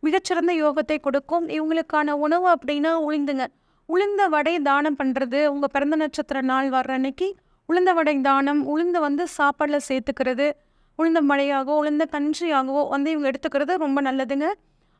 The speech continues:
இவங்களுக்கான பழம் அப்படின்னா அன்னாசி பழம். அன்னாசி பழம் தானம் பண்றது, சாப்பிட்றது இவங்களுக்கு ரொம்பவே நல்லது. இவங்களுக்கான நட்சத்திர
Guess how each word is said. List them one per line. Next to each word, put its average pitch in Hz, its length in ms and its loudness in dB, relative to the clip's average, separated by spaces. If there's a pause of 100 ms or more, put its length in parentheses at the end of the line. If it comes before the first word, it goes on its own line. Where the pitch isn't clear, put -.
இவங்களுக்கான 392 540 2 (120)
பழம் 359 340 2
அப்படின்னா 311 420 2
அன்னாசி 370 580 0
பழம். 254 320 -6 (260)
அன்னாசி 339 380 2
பழம் 349 280 2
தானம் 311 360 2
பண்றது, 302 340 0 (120)
சாப்பிட்றது 294 440 0
இவங்களுக்கு 311 300 -2
ரொம்பவே 269 380 0
நல்லது. 294 500 -2 (380)
இவங்களுக்கான 381 440 2
நட்சத்திர 403 460 0